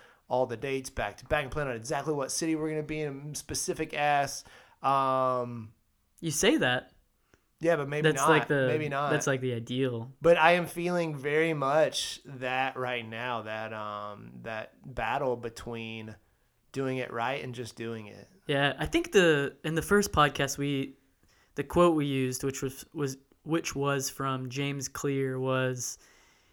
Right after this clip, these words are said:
Speaker 2: "If you're not doing anything, it's better to do something than focus on strategy. If you're already doing something,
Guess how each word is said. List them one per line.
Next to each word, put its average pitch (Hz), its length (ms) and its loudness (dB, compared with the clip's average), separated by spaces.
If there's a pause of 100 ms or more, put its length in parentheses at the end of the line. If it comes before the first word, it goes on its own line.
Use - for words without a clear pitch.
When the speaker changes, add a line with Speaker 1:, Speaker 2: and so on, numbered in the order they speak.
(320)
Speaker 2:
"If 151 160 0
you're 151 80 2
not 165 300 4
doing 175 320 2
anything, 135 720 -2
it's 143 160 -6
better 139 300 4
to 131 80 2
do 131 200 -2
something 131 520 -4
than 127 120 -8
focus 127 380 -4
on 127 140 -6
strategy. 123 520 -4
If 120 120 -8
you're 127 180 -6
already 180 400 6
doing 135 320 -4
something, 127 540 -6